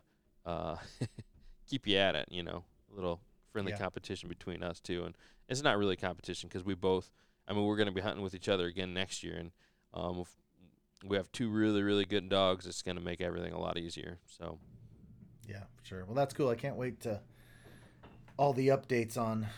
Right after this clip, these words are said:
Speaker 2: Chiefs.
Speaker 1: Awesome.
Speaker 2: Chiefs, uh, success.
Speaker 1: You got any, uh, uh, Georgie updates before we, uh, jump on into this?
Speaker 2: No, just that I just had her out, um, running those long retrieves, and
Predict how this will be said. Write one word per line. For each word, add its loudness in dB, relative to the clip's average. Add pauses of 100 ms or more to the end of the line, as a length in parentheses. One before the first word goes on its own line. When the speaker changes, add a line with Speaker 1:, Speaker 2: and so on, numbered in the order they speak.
(280)
Speaker 2:
Chiefs. -8 (840)
Speaker 1:
Awesome. -6
Speaker 2:
Chiefs, -6
uh, -6
success. -10 (920)
Speaker 1:
You -4
got 10
any, 4
uh, 4 (640)
uh, 2
Georgie 2
updates 4
before 2
we, 6
uh, 6 (260)
jump -4
on 2
into 0
this? 2 (1400)
Speaker 2:
No, 10
just 6
that 6 (200)
I 2
just -2
had 8
her 6
out, 4
um, -4
running 2
those 2
long 2
retrieves, 0
and -2